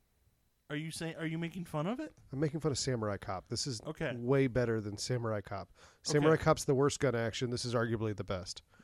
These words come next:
Speaker 1: Okay. I, I just wanna make sure
Speaker 2: Yes.
Speaker 1: because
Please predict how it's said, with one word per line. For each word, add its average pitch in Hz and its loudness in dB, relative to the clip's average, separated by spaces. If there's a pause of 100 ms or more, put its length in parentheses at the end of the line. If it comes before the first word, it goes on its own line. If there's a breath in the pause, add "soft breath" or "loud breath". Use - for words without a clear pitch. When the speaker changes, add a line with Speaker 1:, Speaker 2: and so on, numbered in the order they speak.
Speaker 1:
Okay. 147 -4 (1000)
I, 135 -4 (240)
I 147 0
just 143 -10
wanna 160 2
make 160 -2
sure 170 0
Speaker 2:
Yes. 151 6
Speaker 1:
because 135 2